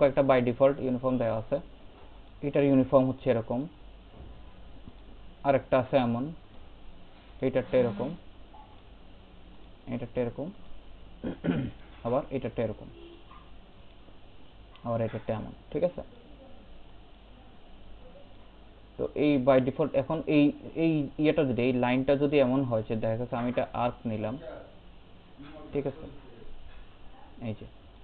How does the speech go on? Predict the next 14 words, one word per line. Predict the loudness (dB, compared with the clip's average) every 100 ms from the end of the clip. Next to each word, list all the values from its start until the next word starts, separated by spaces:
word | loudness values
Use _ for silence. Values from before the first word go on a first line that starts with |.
| -8
arc | -4 -4 0
নিয়ে | 0 2
আমি | 2 2
যখন | 0 0 -2
এখান | -2 -4
থেকে | -4 -2
এই | -2
যে | -2
ইউনিফর্মটা | -2 -2 -4 -4 -4
এখান | -4 -4
থেকে | -6 -6 -4
change | -4 -4
করে | -4 -2
দেব, | -2